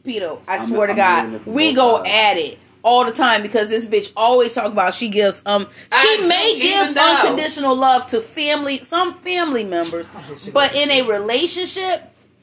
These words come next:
Speaker 1: even family have conditions. Even family members, you gotta put fucking conditions on that shit.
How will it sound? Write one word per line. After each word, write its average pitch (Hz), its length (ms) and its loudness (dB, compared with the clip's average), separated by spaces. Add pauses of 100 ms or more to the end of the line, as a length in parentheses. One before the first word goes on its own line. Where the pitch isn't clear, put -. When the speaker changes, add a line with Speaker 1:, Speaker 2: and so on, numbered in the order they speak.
(100)
Speaker 1:
even 453 420 2
family 453 520 0
have 349 300 0
conditions. 311 1120 -2 (1300)
Even 349 320 -2
family 392 400 -2
members, 330 360 0
you 359 100 2
gotta 320 280 2
put 370 200 0
fucking 339 420 -4
conditions 311 680 -4
on 277 200 -2
that 196 200 0
shit. 143 420 -10